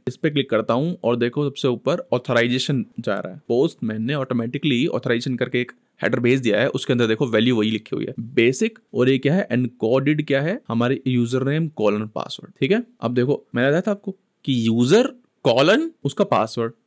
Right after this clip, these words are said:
जो कि कंसोल प्रिंट हुआ था, उसको मैंने base sixty four, एक वेबसाइट है ना base sixty four encoder, इसको मैं एनकोड कर रहा हूँ base सिक्सटी फ़ोर में, देखो क्या आएगा, ये आ गया है, ठीक है, और हम यही भेज रहे हैं, देखो, ठीक है, ठीक है। चलिए समझ में आ गया है कि जैसे ही मैंने ऑथराइजेशन में कहानी लिखी वो हेडर में चला गया, अच्छी बात है। चलिए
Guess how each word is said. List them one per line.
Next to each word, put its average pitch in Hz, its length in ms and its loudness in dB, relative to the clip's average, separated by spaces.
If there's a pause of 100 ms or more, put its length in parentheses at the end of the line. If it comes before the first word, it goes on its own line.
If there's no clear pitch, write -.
(160)
जो 120 200 -6
कि 127 80 -8
कंसोल 123 380 0
प्रिंट 123 280 -2
हुआ 113 120 2
था, 120 180 -8 (300)
उसको 170 260 -2
मैंने 175 240 2
base 151 300 0
sixty 139 320 -4
four, 113 300 0
एक 113 120 -4
वेबसाइट 117 380 -2
है 151 60 -2
ना 170 140 -6 (200)
base 117 260 0
sixty - 240 -10
four 120 180 -2
encoder, 127 380 -2 (100)
इसको 151 340 -4
मैं 170 180 -2 (140)
एनकोड 147 420 -2
कर 120 140 -2
रहा 107 180 -4
हूँ 127 180 -4
base 120 200 -2
सिक्सटी - 280 -10
फ़ोर - 200 -8
में, - 100 -10 (180)
देखो 120 160 0
क्या 117 180 -8
आएगा, - 220 -14 (100)
ये 117 100 -4
आ 92 120 -2
गया 101 160 -6
है, 147 120 -8 (120)
ठीक 117 120 -4
है, 143 140 -4 (120)
और 107 420 2
हम 113 180 -2
यही 101 140 0
भेज 101 140 -8
रहे - 180 -12
हैं, - 20 -12
देखो, 123 220 -14 (120)
ठीक 127 120 0
है, 220 100 -2 (200)
ठीक 113 160 -4
है। 104 60 -6
चलिए - 260 -16
समझ 117 220 -10
में 110 80 -6
आ 104 80 -4
गया 117 140 -2
है 127 140 0
कि 131 140 -2
जैसे 117 240 -2
ही 123 60 0
मैंने 117 180 -2
ऑथराइजेशन 110 380 -4
में 113 140 -2
कहानी 110 260 -8
लिखी 160 400 -4
वो 120 160 -4
हेडर 107 200 -2
में 113 80 -8
चला - 180 -8
गया, 113 100 -8
अच्छी 110 200 -12
बात - 80 -8
है। - 60 -12
चलिए 139 200 -16